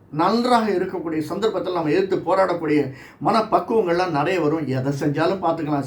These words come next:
சிங்கத்தினுடைய வாயில கையை விட்டா கூட நம்ம எடுத்துக்கலாம். குகைக்குள்ள போனா கூட நம்மளால மீண்டு வர முடியுங்கிற தைரியம் இருக்கும். அந்த தைரியம் கொஞ்சம் குறைஞ்சிரும். ஏன்னா, நம்மளுடைய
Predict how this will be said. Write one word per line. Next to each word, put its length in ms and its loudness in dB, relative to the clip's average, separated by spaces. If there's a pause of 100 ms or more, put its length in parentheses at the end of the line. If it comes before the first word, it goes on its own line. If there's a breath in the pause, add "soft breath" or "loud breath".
சிங்கத்தினுடைய 540 2
வாயில 380 2
கையை 240 2
விட்டா 240 -2
கூட 300 -2 (340 loud breath)
நம்ம 200 2
எடுத்துக்கலாம். 640 0
குகைக்குள்ள 640 2
போனா 280 -2
கூட 180 -2
நம்மளால 400 0
மீண்டு 240 0
வர 140 0
முடியுங்கிற 560 0
தைரியம் 460 2
இருக்கும். 300 -4 (460 soft breath)
அந்த 260 -2
தைரியம் 540 2
கொஞ்சம் 260 -4
குறைஞ்சிரும். 420 -4
ஏன்னா, 260 -2
நம்மளுடைய 400 2